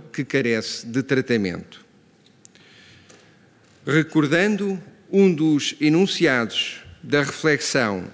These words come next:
Visão vinte vinte, proposta pela F D I,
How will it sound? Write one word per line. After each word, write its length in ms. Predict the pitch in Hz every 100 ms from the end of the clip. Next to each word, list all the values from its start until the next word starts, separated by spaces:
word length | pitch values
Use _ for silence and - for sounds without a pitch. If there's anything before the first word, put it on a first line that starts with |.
| - _
Visão 640 | - 135 123 131 123 107 104
vinte 400 | 110 143 131 -
vinte, 560 | 110 143 156 156 - - _ _ _ _ _ _ - -
proposta 760 | 139 147 139 117 - 107 98 -
pela 400 | 120 107 98 -
F 360 | 135 135 -
D 60 | 113
I, 380 | 113 113 139